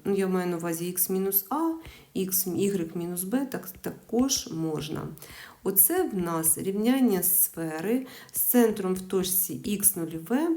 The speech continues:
ігрек нульове, з нульове — це центр, ну і, звичайно, R — то радіус. Перша задача. Сфера з центром в точці О проходить через точку А. Визначте діаметр цієї сфери.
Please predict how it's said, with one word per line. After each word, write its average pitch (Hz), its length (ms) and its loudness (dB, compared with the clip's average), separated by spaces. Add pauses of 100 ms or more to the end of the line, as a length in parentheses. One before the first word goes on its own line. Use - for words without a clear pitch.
(380)
ігрек 202 480 -2
нульове, 165 680 -2
з - 220 -4 (220)
нульове — 247 440 4 (180)
це 202 280 -2 (100)
центр, 202 640 0 (400)
ну 302 160 6
і, 285 60 6
звичайно, 214 640 2 (140)
R — 180 180 0 (240)
то 185 180 -6
радіус. 135 600 -2 (520)
Перша 330 300 4
задача. 147 440 -4
Сфера 294 360 2
з - 120 4
центром 220 340 2
в - 20 -8
точці 220 300 0
О 311 120 4
проходить 233 500 0
через 214 240 0
точку 214 500 -2
А. 262 200 2 (400)
Визначте 202 720 4
діаметр 285 800 0
цієї 185 720 -2
сфери. - 520 -4